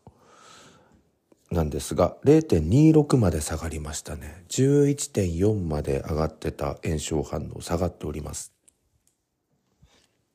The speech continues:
それからですね、黄疸が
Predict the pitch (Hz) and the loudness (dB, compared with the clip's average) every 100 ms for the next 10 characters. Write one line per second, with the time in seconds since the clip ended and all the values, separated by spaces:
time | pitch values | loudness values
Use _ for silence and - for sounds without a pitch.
0 | _ _ _ _ - - - 87 76 - | _ _ _ _ -20 -16 -10 -6 -6 -6
1 | 76 73 73 73 85 80 78 - _ _ | -6 -6 -6 -8 -8 -6 -6 -10 _ _
2 | - - - - - - 113 147 160 156 | -20 -20 -20 -20 -6 2 4 6 4 4
3 | 147 139 127 120 | 2 2 4 2